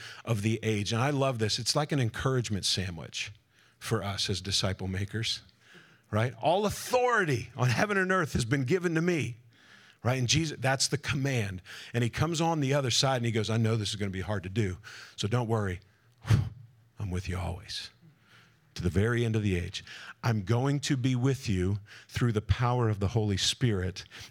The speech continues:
in you. It's better that I go away. I'm gonna send the helper to help you do this."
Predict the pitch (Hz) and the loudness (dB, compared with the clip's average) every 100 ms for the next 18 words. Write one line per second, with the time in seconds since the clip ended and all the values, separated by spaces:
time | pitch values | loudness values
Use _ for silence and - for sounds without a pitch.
0 | - 135 123 110 90 85 87 - 127 135 | -2 0 2 2 0 -2 -4 0 0 2
1 | 135 113 107 107 104 92 90 98 104 90 | 2 2 2 2 0 2 2 2 2 0
2 | 80 - - - 98 98 92 - 110 107 | -4 -8 -16 -4 2 4 4 4 2 2
3 | 104 107 113 101 95 - - - - - | -2 0 0 0 -4 -6 -10 -20 -20 -16
4 | - 113 - 127 117 113 95 113 104 95 | -2 0 2 2 2 0 4 2 2 0
5 | 110 - | -2 -4